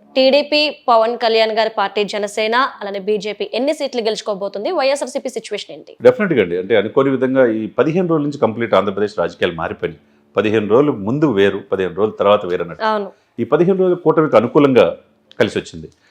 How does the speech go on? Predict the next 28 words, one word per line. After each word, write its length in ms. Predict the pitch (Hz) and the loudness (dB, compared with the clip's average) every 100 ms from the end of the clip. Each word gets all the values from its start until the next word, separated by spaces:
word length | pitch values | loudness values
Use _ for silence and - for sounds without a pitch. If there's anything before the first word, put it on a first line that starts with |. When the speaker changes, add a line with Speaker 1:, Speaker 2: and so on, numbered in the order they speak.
| _ _ 110 | _ _ 2
Speaker 2:
మోదీ 200 | 120 123 | 4 6
గారు 140 | 117 | 6
కూడా 160 | 110 104 | 6 2
పూర్తి 280 | - - 104 | 2 -2 -2
సపోర్ట్ 440 | 104 - 113 - | -4 0 0 0
చేయటం, 220 | 110 143 - _ _ | -2 -4 -10 _ _
కౌంట్ 260 | 104 117 113 | 4 4 6
డౌన్ 160 | 110 | 4
స్టార్ట్ 300 | - 104 98 | 4 0 2
అయిందంటాం, 460 | 104 101 98 92 110 _ _ _ _ 98 | 0 -2 -6 -8 -12 _ _ _ _ -2
లేకపోతే 260 | 98 101 | 0 4
అవినీతం 340 | 95 113 151 151 | 4 4 2 2
అయిపోయింది 380 | 131 123 110 | 2 0 0
ఆంధ్రప్రదేశ్ 440 | 101 104 101 98 - | 0 -2 -2 -4 -2
పరిపాలన 300 | 95 90 101 | -6 0 0
అని 120 | 92 92 | 0 -8
చెప్పేసి 340 | 87 92 - | -8 -6 -6
అంటాం, 260 | 85 90 - _ _ _ - - | -6 -10 -12 _ _ _ -8 -8
చికిత్స 300 | - - 104 - _ _ - | -6 -6 -6 -6 _ _ 2
ప్రారంభిస్తామని 640 | 101 104 92 - 92 90 | 2 2 -4 -6 -8 -8
చెప్పటం, 280 | 87 113 131 | -10 -8 -4
ఇవన్నీ 220 | 123 175 | -2 0
కూడా 140 | 165 | 0
కలిసి 280 | 143 104 - | -2 -4 -6
వచ్చే 140 | 87 - | -12 -12
కాలం. 200 | 87 - - | -16 -16 -10
ఎందుకంటే, 240 | 101 113 | -4 -4
మొన్నటిదాకా 560 | 104 110 110 107 117 | -4 -6 -4 -2 -2